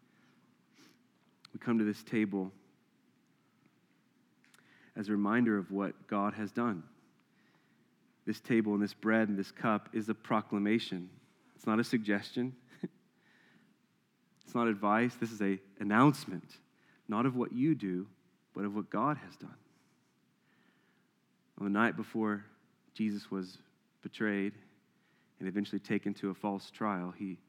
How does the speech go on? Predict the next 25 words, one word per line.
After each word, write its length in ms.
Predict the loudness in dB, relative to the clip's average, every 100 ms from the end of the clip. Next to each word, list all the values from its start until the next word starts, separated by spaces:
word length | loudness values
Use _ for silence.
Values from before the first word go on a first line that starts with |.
| _ _ _
ate 180 | -2 0
with 140 | -2
his 160 | -4 -6
disciples. 600 | -6 -4 -4 -4 -6 -14 -16 -20 _ _ _ _ _ _ _ _ _ _ _
He 80 | -12
says, 200 | -6 -6
"Guys, 260 | -2 -4 -2
this 200 | -6 -6
is, 140 | -6 -8 -20 -20 -20 -12
this 120 | -12
bread 300 | -4 0 0
is 140 | 0 -4
my 120 | -6
body. 400 | -4 -4 -6 -10 -16 -20 _ _ _ _ _ _ _ _ _ _
It's 80 | -12
gonna 140 | -6
be 20 | -4
broken 440 | 0 0 0 -6
for 160 | -8 -6
you." 280 | -4 -4 -8 -20 -20 -20 _ _ _ _ _ _ _ _ _ _ _ _ _
He 140 | -4 0
died 440 | 2 2 2 -2 -6 -20 -12
for 120 | -6
our 140 | -6 -6
sins 600 | -4 -2 -2 -4 -14